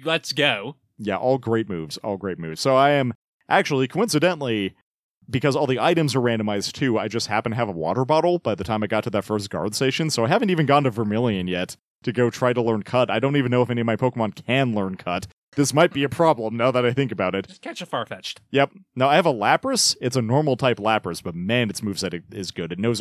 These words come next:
Speaker 2: Earthquake and Rock Slide, and that already is great. But yeah, no, so I'm, I just wandered straight into Saffron. I'm like, "I'm gonna go take the fighting type gym."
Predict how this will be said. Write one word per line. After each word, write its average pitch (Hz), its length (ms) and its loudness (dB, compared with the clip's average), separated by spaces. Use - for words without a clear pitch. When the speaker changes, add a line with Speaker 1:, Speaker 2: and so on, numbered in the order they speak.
Speaker 2:
Earthquake 131 580 -2
and 95 220 -8
Rock 107 220 2
Slide, 208 440 4
and 117 180 -4
that 143 160 6
already 107 680 0
is 101 260 -2
great. 92 560 -4
But 135 140 2
yeah, 110 100 2
no, 98 160 0
so 120 220 4
I'm, 123 280 2
I 131 120 2
just 117 160 -2
wandered 113 280 0
straight - 220 -2
into 104 100 -4
Saffron. 120 480 0
I'm 120 100 -2
like, 170 140 2
"I'm 330 120 4
gonna 160 180 4
go 147 160 2
take 202 200 0
the - 80 -4
fighting 226 340 2
type 107 260 0
gym." 87 300 -2